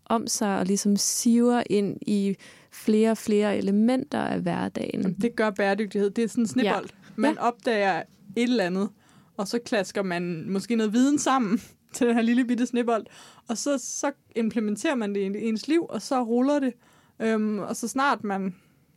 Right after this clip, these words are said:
Speaker 2: at en vane bare sidder på ryggraden, så kan man ikke gå tilbage. For det første, fordi det giver ikke mening at gå tilbage, og man har ligesom rodfæstet det. Og så er de fleste jo nysgerrige. Det er vi jo også, og det er jo derfor, vi har lavet den her podcast. Altså, så lærer man bare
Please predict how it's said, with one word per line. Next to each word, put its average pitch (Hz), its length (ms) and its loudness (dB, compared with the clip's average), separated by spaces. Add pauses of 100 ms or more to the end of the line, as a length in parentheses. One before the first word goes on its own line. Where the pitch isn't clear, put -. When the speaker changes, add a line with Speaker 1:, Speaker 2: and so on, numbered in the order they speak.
(140)
Speaker 2:
at 208 160 -2
en 240 280 0
vane 202 300 0
bare 202 240 -2
sidder 220 240 -2
på 202 100 -6
ryggraden, 202 540 -2
så 220 220 -2 (580)
kan 262 140 0
man 214 100 0
ikke 190 160 -6
gå 196 80 0
tilbage. 190 420 -2 (180)
For - 100 -4
det 254 80 -2
første, 247 340 -2
fordi 247 220 0
det 202 180 -2
giver 190 120 -2
ikke 180 120 -6
mening 214 300 0
at 269 100 0
gå 226 100 0
tilbage, 220 320 -2
og 226 60 -2
man 196 140 -2
har 202 60 -2
ligesom 196 320 -2 (840)
rodfæstet 247 580 0
det. 190 120 -2 (220)
Og 214 120 -2
så 254 340 0 (640)
er 240 100 2
de 226 140 0
fleste 262 340 -2
jo 240 60 2
nysgerrige. 202 720 -2 (420)
Det 254 80 2
er 240 40 2
vi 233 80 2
jo 240 120 2
også, 208 340 0
og 202 40 -12
det 208 60 0
er - 20 0
jo 196 40 0 (120)
derfor, 233 100 -2
vi 214 60 -2
har 196 80 -2
lavet 214 180 -2
den 220 60 -4
her 196 80 -2
podcast. 208 600 -6
Altså, 214 180 -6
så 240 140 -6
lærer 226 220 -2
man 233 220 0
bare 196 260 -2